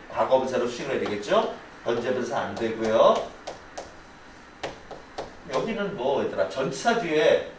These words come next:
동사가 올 수 없잖아. 그래서 동명사가 와야 된다는 얘기지. 거기다가 만약에 동사가 이렇게 오면 안 돼. 남겨진 더 많은 돈이 있게 될 거래. For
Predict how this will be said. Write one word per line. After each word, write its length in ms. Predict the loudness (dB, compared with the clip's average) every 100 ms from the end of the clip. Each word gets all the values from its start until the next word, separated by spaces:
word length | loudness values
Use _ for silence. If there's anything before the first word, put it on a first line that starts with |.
| -20 -20 -20 -20 -10
동사가 380 | -6 4 6 8
올 80 | 4
수 140 | 2
없잖아. 460 | -2 0 2 4 2
그래서 200 | 0 -6
동명사가 520 | -8 -2 0 0 4
와야 180 | 4 4
된다는 320 | 0 -2 -2
얘기지. 600 | -2 -8 -6 0 2 0 -4
거기다가 420 | -6 -4 0 0
만약에 680 | 0 -4 -6 0 2 2 0 -10
동사가 420 | -10 -6 -4 0
이렇게 240 | 0 -2 -6
오면 160 | -6
안 220 | -6 -8
돼. 540 | -6 -2 4 6 4 -2 -10 -12 -12 -14 -12 -16 -16 -16 -14 -14 -16 -20 -20 -20 -20 -20 -18 -14 -14 -14 -18 -20 -20 -20 -20 -20 -18 -18 -18 -20 -20 -20 -2
남겨진 720 | 4 6 6 8 8 8 2
더 240 | 4 8 10
많은 380 | 8 4 2 0
돈이 200 | -2 -2
있게 180 | -2
될 240 | 0 0 0
거래. 280 | 2 2 0 0
For 440 | 6 8 8 6